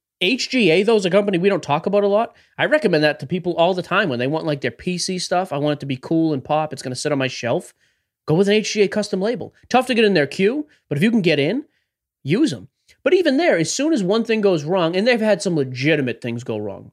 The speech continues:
I don't, I'm not saying they haven't, but Tyler's also the owner, comes out and is as tr-,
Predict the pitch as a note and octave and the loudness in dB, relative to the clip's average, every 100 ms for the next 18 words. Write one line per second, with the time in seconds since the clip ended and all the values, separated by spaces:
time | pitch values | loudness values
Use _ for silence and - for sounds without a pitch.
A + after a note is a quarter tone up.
0 | _ B2+ D3 B2 C#3+ C3+ A2 - B2 A2 | _ -2 -2 -2 -2 -2 -4 -4 -4 -4
1 | A2+ G3 B2 G#2+ _ _ _ _ _ G#3+ | -4 -4 -4 -8 _ _ _ _ _ -4
2 | A3 C#4 D#4 C#4+ G#3 C4+ - C#3+ C#3 E3 | -2 2 2 4 2 2 0 0 0 0
3 | G#3+ C3+ - - G3+ F3 G3 E3+ - C#3 | -2 -4 -8 -6 -4 2 2 0 -6 -4
4 | B2+ B2 - C#3 E3 G3+ - | -4 -6 -4 0 2 0 -4